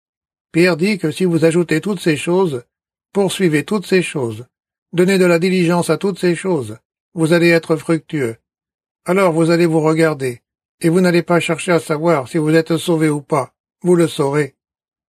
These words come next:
Jean dit essentiellement la même chose. Dans sa première épître, Jean décrit les facteurs d'une telle poursuite. Pierre dit que cela implique la foi et la connaissance, la maîtrise de soi, la persévérance et la piété,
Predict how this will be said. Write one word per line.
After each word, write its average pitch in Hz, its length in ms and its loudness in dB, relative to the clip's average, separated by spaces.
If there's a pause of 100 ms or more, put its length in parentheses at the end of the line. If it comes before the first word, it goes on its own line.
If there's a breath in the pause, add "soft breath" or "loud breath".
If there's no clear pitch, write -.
(140)
Jean 180 280 0
dit 165 120 2
essentiellement 175 600 2
la 175 100 2
même 175 200 0
chose. 160 440 -2 (540)
Dans 156 120 0
sa 147 140 -2
première 180 340 0
épître, 170 560 0
Jean 175 220 0
décrit 170 340 -2
les 160 120 2
facteurs 175 680 -2 (180)
d'une 165 220 2
telle 175 300 2
poursuite. 180 580 -4 (520)
Pierre 165 240 2
dit 185 180 0
que 175 120 0
cela 170 280 0
implique 180 360 -2
la 165 200 2
foi 175 280 2
et - 40 2
la 165 100 2
connaissance, 170 680 -2 (500)
la 156 80 -2
maîtrise 170 420 2
de 165 120 2
soi, 151 380 -2 (420)
la 156 120 0
persévérance 170 720 0
et 175 60 2
la 165 120 4
piété, 156 540 -4